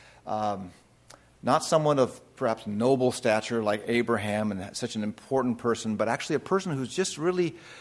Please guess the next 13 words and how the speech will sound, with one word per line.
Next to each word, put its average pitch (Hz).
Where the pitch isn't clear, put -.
uh, 123
occupies 143
a 113
small 151
slice 117
of 120
the 110
Bible. 95
And 113
this 131
is 117
from 104
Jo-, 113